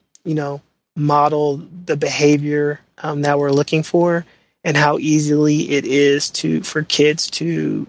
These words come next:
kind of internalize these things. I mean, if we think about, you know, from birth to three, just how much almost passively language a child develops. You know, the same way they internalize those words, they can internalize some of those kind of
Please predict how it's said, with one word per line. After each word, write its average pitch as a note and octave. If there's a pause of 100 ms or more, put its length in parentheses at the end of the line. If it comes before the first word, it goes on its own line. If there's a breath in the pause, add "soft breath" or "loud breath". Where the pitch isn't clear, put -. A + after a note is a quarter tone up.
kind D#3
of C#3+
internalize E3
these F3+
things. F#3+ (480 soft breath)
I E3
mean, D3+
if D3+
we D#3+
think D#3
about, D3 (640)
you D#3+
know, D3+
from D3
birth C#3+
to D3+
three, C#3+
just C#3
how D#3
much D3 (640)
almost D#3
passively D3 (120)
language D3+
a D3
child C#3+
develops. B2 (640 loud breath)
You D3+
know, D3 (120)
the D3+
same E3
way D3+
they D3+
internalize D3
those C#3+
words, D3
they D3
can D3 (140)
internalize D3+
some D3+
of D3
those D3+
kind -
of D#3